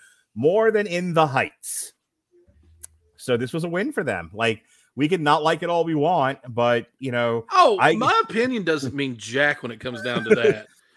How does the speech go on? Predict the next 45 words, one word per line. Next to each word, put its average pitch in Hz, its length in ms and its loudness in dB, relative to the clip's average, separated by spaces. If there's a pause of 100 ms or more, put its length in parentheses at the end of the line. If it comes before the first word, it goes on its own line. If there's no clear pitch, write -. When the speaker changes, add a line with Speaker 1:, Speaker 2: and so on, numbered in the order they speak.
(180)
Speaker 1:
But 196 160 10
Speaker 2:
I 185 60 6
Speaker 1:
I 180 40 6
will 180 60 4
Speaker 2:
get 170 160 4
Speaker 1:
tell 226 220 4
Speaker 2:
that. 226 80 0
Speaker 1:
you, 175 180 0 (220)
there's 175 240 2
gonna, 220 240 4
I 160 140 2
guarantee 175 600 0
you, 180 140 -2
there's 131 200 -2
gonna 143 180 0
be 139 260 -2
incentive 131 600 -2
now 107 320 -2
for 113 120 -4
Hollywood 113 380 0
studios 117 360 -8
to 104 100 -12
produce 104 340 -16
more 110 460 -6
stuff 101 420 -6 (460)
like 110 200 -4
Cinderella, 110 640 0
because 104 340 -4
this 104 220 -8
was 117 200 -10
a - 20 -4
big 143 220 -4
win. 139 340 -6
And 98 220 -10 (320)
right 107 180 -4
now, 131 100 -2
if 113 120 -4
you're 117 100 -6
winning 113 300 -4
in 139 100 -6
streaming, 151 460 -8
you're 107 180 -4
winning 104 300 -4
in 110 120 -4
general. 87 460 -8